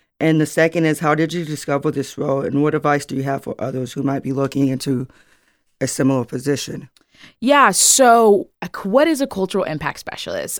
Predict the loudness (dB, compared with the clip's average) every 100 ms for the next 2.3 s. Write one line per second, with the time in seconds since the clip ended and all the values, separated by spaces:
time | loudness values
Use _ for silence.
0 | 4 4 4 2 -2 -2 -2 -2 -2 0
1 | -2 2 2 2 -2 _ _ _ 0 2
2 | 2 0 -2